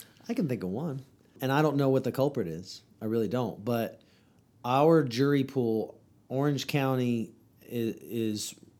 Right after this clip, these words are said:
a relatively diverse county. Our jury pools do not usually, in my view, and I know this can be difficult to tell just by looking, don't seem to tend to accurately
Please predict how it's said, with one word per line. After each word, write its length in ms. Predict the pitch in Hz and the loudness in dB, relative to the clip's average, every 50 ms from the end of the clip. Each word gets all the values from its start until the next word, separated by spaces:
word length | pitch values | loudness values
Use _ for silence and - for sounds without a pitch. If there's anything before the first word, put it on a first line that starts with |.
| _ - | _ -12
a 80 | - 113 | -10 -8
relatively 640 | 104 92 92 101 123 131 127 - 120 104 107 104 98 | -6 -6 -4 -2 -2 -2 -2 -2 -4 -4 -4 -4 -4
diverse 440 | 85 107 95 95 107 104 101 - - | -4 -6 -6 -6 -6 -6 -6 -8 -8
county. 500 | - 127 120 120 127 135 143 147 147 135 127 - _ _ | -6 -4 -4 -2 -2 -2 -4 -4 -6 -8 -12 -18 _ _
Our 160 | - 110 127 127 | -6 -2 -2 0
jury 240 | 113 131 131 127 | 2 2 0 0
pools 300 | 123 - 123 113 110 98 | 0 -2 -2 -4 -4 -4
do 120 | - 110 101 | -4 -4 -4
not 280 | 101 107 101 92 67 | -4 -4 -4 -4 -6
usually, 680 | 95 101 101 98 95 101 95 92 92 92 92 92 - - | -4 -4 -6 -6 -6 -6 -6 -4 -4 -4 -4 -4 -6 -6
in 140 | - 95 95 | -8 -8 -6
my 160 | 98 101 104 | -6 -6 -6
view, 680 | 98 98 104 123 139 156 147 131 117 101 95 101 101 - - - _ _ _ _ _ _ _ - | -8 -6 -4 0 4 6 6 6 6 4 0 -2 -4 -8 -14 -20 _ _ _ _ _ _ _ -10
and 100 | 104 104 | -8 -6
I 60 | 101 | -4
know 180 | 101 104 104 104 | -4 -4 -4 -4
this 220 | 101 104 - - | -6 -6 -6 -6
can 140 | - 110 98 | -6 -6 -6
be 120 | 98 95 | -4 -6
difficult 380 | 92 101 107 104 - - 98 90 | -6 -6 -6 -8 -6 -8 -10 -10
to 80 | 98 90 | -8 -8
tell 180 | - 117 104 98 | -6 -6 -6 -6
just 120 | 95 - | -6 -6
by 120 | 95 90 | -6 -6
looking, 580 | 90 92 104 123 113 - - 85 73 71 78 82 - _ - 101 | -6 -4 -4 -4 -4 -4 -6 -8 -8 -10 -12 -16 -18 _ -12 -6
don't 260 | 117 120 120 117 - | -4 -4 -4 -4 -4
seem 260 | - - 123 113 107 | -4 -4 -2 -2 -2
to 60 | 104 | -4
tend 380 | 95 - - 110 104 101 95 92 | -6 -6 -6 -6 -6 -6 -6 -6
to 280 | - 104 95 92 90 - | -6 -6 -4 -4 -6 -6
accurately 760 | 87 95 95 - - 107 90 73 82 90 90 87 85 82 | -6 -8 -10 -8 -8 -6 -6 -6 -6 -6 -6 -6 -8 -10